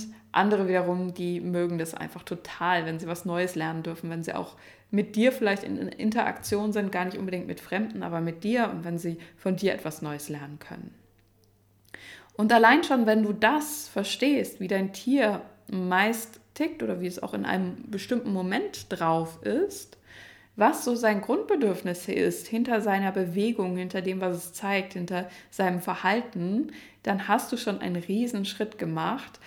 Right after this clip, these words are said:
und weißt dann auch schon zum Beispiel, wenn dein Tier eher der Vorsichtige ist, dass du als Mensch da vielleicht noch mehr Ruhe und Sicherheit ausstrahlen darfst deinem Tier gegenüber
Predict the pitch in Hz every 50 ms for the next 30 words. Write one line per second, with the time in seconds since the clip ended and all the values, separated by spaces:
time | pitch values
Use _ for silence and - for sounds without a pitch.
0 | - - - - 208 208 214 - - 233 214 185 196 254 285 - - 247 233 -
1 | - 190 196 - - 208 220 214 208 196 190 190 196 - - 196 185 190 185 180
2 | 185 185 185 185 - 202 190 - - 208 208 208 202 202 202 - - - _ -
3 | 202 196 196 - 208 202 214 208 226 220 220 - 202 185 196 - - 220 220 226
4 | - - - - - - - - - - - - 190 185 - - - 190 190 196
5 | 214 226 262 277 - - - 190 180 - - 175 165 165 175 202 254 330 - -
6 | - - - - - _ _ _ _ _ _ - 190 175 190 214 233 226 - 208
7 | 202 202 202 - 196 196 - 185 185 185 190 190 185 190 190 - - - 185 190
8 | 190 214 262 277 262 254 - 220 196 - 196 196 196 180 170 170 160 - - -
9 | 180 170 - - - - - 156 160 160 156 156 190 196 - - - - - 202
10 | 170 170 170 - - 208 180 170 170 160 165 180 196 - 175 175 160 160 156